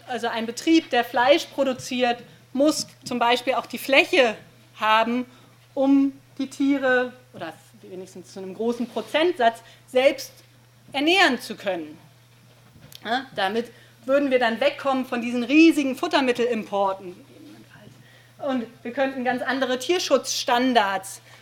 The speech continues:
einführen, die dann gegebenenfalls eh dazu führen würden, dass der Preis für, für Fleisch hochgehen würde. Hm. Wir sollten uns also bemühen, sagen, eher lokale, regionale Rohstoffe zu, zu nutzen und endlich von diesem riesen,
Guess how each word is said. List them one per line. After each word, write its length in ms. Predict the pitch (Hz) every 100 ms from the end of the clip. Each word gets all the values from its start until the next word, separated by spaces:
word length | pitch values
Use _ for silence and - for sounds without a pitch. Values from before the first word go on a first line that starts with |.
| -
einführen, 600 | 233 269 269 - 254 240
die 80 | 240
dann 200 | 247 247
gegebenenfalls 640 | 247 269 269 254 262 254
eh 140 | 311 370
dazu 260 | 294 277
führen 400 | 247 262 262 247
würden, 240 | 240 233 233
dass 160 | 226
der 160 | 233 214 - -
Preis 380 | 233 226 254 -
für, 160 | 233 - _ - -
für 180 | - 269
Fleisch 520 | 254 247 214 240 233
hochgehen 640 | 247 254 240 - 220 208 185
würde. 360 | 185 180 - - _ _ - - _
Hm. 380 | - 269 277 277 - _ _ _ - - - -
Wir 140 | 196
sollten 260 | 220 247 285
uns 140 | 254
also 240 | 240 240
bemühen, 580 | 240 240 254 302 330 302 - _ _ - -
sagen, 240 | 233 240
eher 220 | 254 233 233
lokale, 960 | 247 - 254 277 285 285 262 254 233
regionale 640 | 262 294 269 254 240 240 247
Rohstoffe 760 | 240 285 277 262 240 240 226 226 - - -
zu, 440 | - 269 247 226 -
zu 200 | - 269
nutzen 480 | 247 254 254 - 247
und 160 | 233 233
endlich 380 | 247 302 269
von 160 | - 247
diesem 260 | 240 247 240
riesen, 680 | 254 302 320 302 269 254